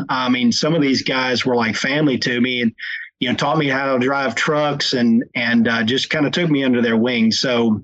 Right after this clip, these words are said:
it's, uh, it's been a, it's been a fun business. It's just been a,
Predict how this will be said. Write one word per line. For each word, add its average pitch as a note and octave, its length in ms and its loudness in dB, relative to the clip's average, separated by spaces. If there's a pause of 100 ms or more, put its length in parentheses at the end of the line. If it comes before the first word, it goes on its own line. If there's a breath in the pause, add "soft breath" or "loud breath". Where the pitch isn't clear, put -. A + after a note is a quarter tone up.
(140)
it's, B2 260 -2
uh, A#2+ 240 2
it's - 180 -4
been E3 220 -2
a, B2 140 2
it's D3 180 -2
been F#3 140 0
a B2 60 2
fun B2+ 260 2
business. A#2 420 0
It's A2 140 0
just A#2 160 -2
been A#2+ 160 0
a, A2 160 -2